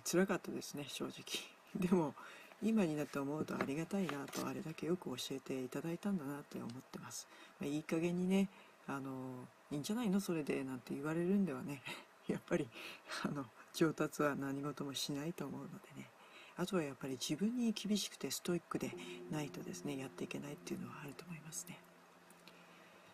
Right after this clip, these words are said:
まあ、あの、でもね、そうやって張り詰めてばっかりいてはいけないので、えー、リラックスする、心を解放する手段っていうのも必要にはなると思いますけれどもね。まあ、要はバランスでしょうか。さあ、続きいきます。第六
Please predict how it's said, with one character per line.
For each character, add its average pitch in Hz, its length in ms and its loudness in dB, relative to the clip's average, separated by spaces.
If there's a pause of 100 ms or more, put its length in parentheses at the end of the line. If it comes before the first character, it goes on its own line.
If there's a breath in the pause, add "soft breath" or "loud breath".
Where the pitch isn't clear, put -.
(800 loud breath)
ま 208 200 4
あ、 - 20 2
あ 151 40 0
の、 143 180 -6
で 180 120 6
も 160 80 0
ね、 147 240 0
そ - 220 2
う - 20 6
や 170 60 6
っ - 20 2
て - 120 -8
張 151 160 -2
り 165 80 6
詰 220 220 4
め 196 60 8
て 143 540 2
ば - 80 0
っ - 60 -4
か - 120 -10
り 180 120 8
い 135 40 0
て 139 120 -2
は 139 80 2
い 131 60 -4
け 160 140 -4
な 160 160 -2
い 151 60 -4
の 131 140 -4
で、 135 240 -4 (440 loud breath)
え 131 300 -6
ー、 - 40 -4
リ 151 80 2
ラ 165 100 4
ッ 156 40 2
ク - 140 -6
ス - 140 -2
す - 220 -6
る、 139 220 -2
心 156 440 2
を 131 40 2
解 139 240 -6
放 139 200 -6
す - 140 -4
る 135 80 -6
手 - 140 -6
段 127 120 -4
っ - 40 -4
て 127 140 -10
い - 20 0
う 185 40 0
の 196 60 4
も 151 100 2
必 - 240 -2
要 147 80 2
に 139 120 -2
は 127 80 -4
な 139 140 -2
る 135 100 -2
と 127 120 -6
思 131 100 -4
い 135 60 -4
ま 151 120 -6
す - 140 -4
け - 80 -10
れ - 60 -16 (120)
ど 131 60 -10
も 131 60 -4
ね。 135 120 -4 (140)
ま 143 120 0
あ、 - 40 0
要 160 180 6
は 135 140 6
バ 120 140 -2
ラ 131 100 0
ン 139 60 -4
ス - 80 -2
で 185 80 8
し 190 120 2
ょ 180 40 2
う - 20 -2
か。 - 220 0 (480 loud breath)
さ - 160 0
あ、 - 100 -10
続 151 260 4
き - 100 -4
い 127 40 0
き - 160 -4
ま 135 100 -4
す。 - 180 -2 (300 loud breath)
第 185 280 12
六 160 180 6